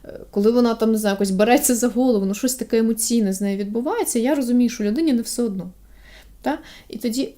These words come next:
якщо я будую стосунки з людиною шизоїдного типу, то я можу цього не помітити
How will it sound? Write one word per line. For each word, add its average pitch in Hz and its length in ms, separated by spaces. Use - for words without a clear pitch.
якщо 233 520
я 240 140
будую 226 380
стосунки 240 600
з 202 60
людиною 208 420
шизоїдного 226 840
типу, - 380
то - 160
я 269 180
можу 285 280
цього 214 380
не 214 240
помітити 214 720